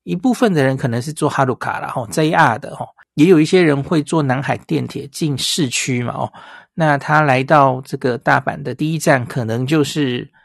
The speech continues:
南海难波站这附近了吼。高岛屋大阪店这个建筑吼，楼高九层楼哦，那其实它历史很悠久哦，它是在一九三二年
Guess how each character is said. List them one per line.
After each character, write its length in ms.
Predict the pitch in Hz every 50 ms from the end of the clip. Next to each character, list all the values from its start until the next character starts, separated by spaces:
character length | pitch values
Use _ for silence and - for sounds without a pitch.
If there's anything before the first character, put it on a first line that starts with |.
| _ _ _ _ _
南 240 | - 139 123 131 151
海 160 | - 143 117
难 180 | 110 110 110 123
波 180 | 135 156 165
站 280 | 170 170 180 156 135 123
这 120 | - 135
附 180 | 117 - 143 123
近 220 | - - 135 127
了 120 | - - -
吼。 240 | - 139 120 - _ _ _
高 180 | - - 233 233
岛 160 | - 147 123
屋 140 | 131 143 160
大 200 | 160 202 175 147
阪 220 | 131 131 101 110
店 180 | - 170 156 139
这 100 | 135 160
个 100 | 151 139
建 300 | 131 - - 165 113 113
筑 280 | 107 - - 127 120 120
吼， 180 | 120 120 113 - - _ _ _ _ _ _ _ - - _ _ _ _ _ _
楼 160 | - 147 151 151
高 240 | - 185 180 185
九 340 | 190 185 - 156 135 110 107
层 320 | - - - 131 117 127 139
楼 300 | 143 127 120 113 - 139
哦， 240 | 139 - - 165 - -
那 180 | 202 196 185
其 220 | 165 - - 180 170
实 180 | - 185 175
它 500 | 165 - - 185 190 185 185 185 185 185 - _ _ _ _ _
历 100 | - 208
史 180 | 139 - - 135
很 120 | 113 107
悠 220 | 117 165 180 190 196
久 220 | 196 - 143 -
哦， 260 | - - - - - - - - - - _ -
它 100 | - 180
是 100 | 185 202
在 400 | 196 190 175 160 160 - - - - -
一 120 | 202 202
九 220 | 180 - 151 120 104
三 320 | - - - 170 170 170
二 300 | 180 208 202 185 165 147
年 400 | 127 113 113 110 107 107 120 131